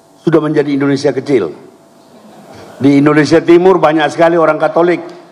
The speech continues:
yang menjadi D P R D P K S. Beberapa di antaranya teman saya, anak-anak P M Gering. Para pimpinan partai tingkat pusat, khususnya pada lapis kedua,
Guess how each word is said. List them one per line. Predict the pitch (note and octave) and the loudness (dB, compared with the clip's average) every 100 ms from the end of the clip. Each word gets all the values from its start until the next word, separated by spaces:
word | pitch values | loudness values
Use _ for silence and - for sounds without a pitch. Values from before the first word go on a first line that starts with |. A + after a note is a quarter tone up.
| - - | -12 -4
yang | D3 | -2
menjadi | D3 D3 D3+ | 0 -2 -2
D | D3 C#3 | -2 -2
P | D3 C#3 | -2 -4
R | C3+ | -2
D | D3 D3+ A#2 | 0 0 0
P | C3 | -4
K | A#2+ A#2+ A#2 | -2 -2 -2
S. | - - - - - - - - - | -6 -18 -20 -20 -20 -20 -20 -10 -4
Beberapa | C3+ C#3+ C#3+ D3+ D3+ | 0 2 0 0 -2
di | C#3 | -2
antaranya | C#3 C3 C#3 C#3+ | 0 -2 -2 -4
teman | C#3 C3+ C3 | -4 -4 -2
saya, | B2 B2 G#2+ G#2+ | 0 0 0 0
anak-anak | G#2+ A2+ G#2+ | -2 -2 -4
P | A2 | -4
M | G#2+ G#2+ | -6 -4
Gering. | G2+ F2 E2+ - - - - _ - _ _ _ _ _ _ _ _ _ _ _ _ _ _ G#2 | -6 -6 -10 -20 -20 -20 -20 _ -20 _ _ _ _ _ _ _ _ _ _ _ _ _ _ -2
Para | G#2+ G#2+ | 0 0
pimpinan | A2+ A2 A2 A2 A2 | 0 -2 -2 -2 0
partai | G#2+ A2 B2+ C3 C#3 C#3 - - A2 | -2 0 -2 0 -4 -10 -18 -10 -4
tingkat | A2+ G#2 A#2+ | -2 -2 -4
pusat, | A2 C3 C3 - - - _ _ _ _ - | -2 -2 -2 -6 -20 -20 _ _ _ _ -2
khususnya | D#3+ F3+ D#3 F#3 F#3+ D#3 A2+ - - - | -2 -2 -4 0 0 0 -6 -10 -10 -2
pada | C#3+ | 0
lapis | C#3+ C#3+ D3+ - | 0 -2 -4 -6
kedua, | D#3+ D3 D#3+ F3+ E3+ - | -4 0 2 0 -4 -12